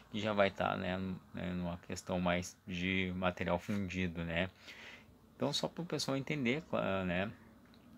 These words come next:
aqui a, são as camadas, né, que corresponde à litosfera, a camada mais externa, que é a crosta terrestre, né, que é uma superfície mais fria, claro, né, o manto,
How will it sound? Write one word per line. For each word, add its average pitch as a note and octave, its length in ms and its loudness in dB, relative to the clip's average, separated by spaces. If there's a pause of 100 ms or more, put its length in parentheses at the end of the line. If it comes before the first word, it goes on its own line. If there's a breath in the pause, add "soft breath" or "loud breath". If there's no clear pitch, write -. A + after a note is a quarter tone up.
(220)
aqui F#2+ 400 -2
a, E2+ 220 2
são F2+ 200 0
as F2 140 0
camadas, F2+ 680 2
né, E2+ 280 -2 (360 loud breath)
que F#2 120 -6
corresponde F2+ 1000 -2 (460 loud breath)
à G2 140 8
litosfera, G2 800 0
a G2+ 60 0
camada F2 420 -2
mais F2 340 -2
externa, F2+ 640 -2
que - 100 -8
é F2 40 -2
a - 20 -2
crosta - 460 -8
terrestre, G#2 560 0
né, F2 240 -2 (440 loud breath)
que - 80 -8
é F2 80 0
uma F2 120 -2
superfície F#2+ 600 -6
mais F#2+ 240 -4
fria, B2 560 -2
claro, G2 400 -2 (640 loud breath)
né, F#2+ 240 -2 (140)
o D3+ 220 -2 (360)
manto, G#2+ 560 -2